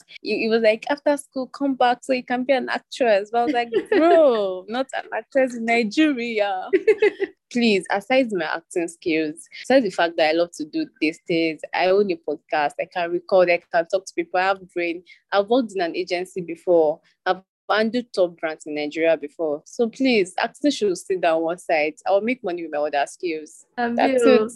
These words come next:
Speaker 1: it.
Speaker 2: <laughs>
Speaker 1: Yeah.
Speaker 2: Okay, so meeting someone famous. Well,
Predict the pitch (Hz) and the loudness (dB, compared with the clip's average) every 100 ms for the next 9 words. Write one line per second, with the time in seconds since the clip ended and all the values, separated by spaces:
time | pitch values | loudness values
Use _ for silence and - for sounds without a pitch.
0 | - - - - 330 311 - 427 - - | -14 -10 -8 -2 0 0 -2 -4 -4 -8
1 | - - - 190 302 285 247 247 254 - | -12 -2 2 4 2 2 2 4 2 -2
2 | - 254 226 - 269 302 330 330 302 247 | 2 4 4 2 0 0 0 -4 -2 -2
3 | 226 226 233 226 226 220 202 - _ - | 0 0 -2 0 0 2 -2 -8 _ -4
4 | 247 240 | 0 0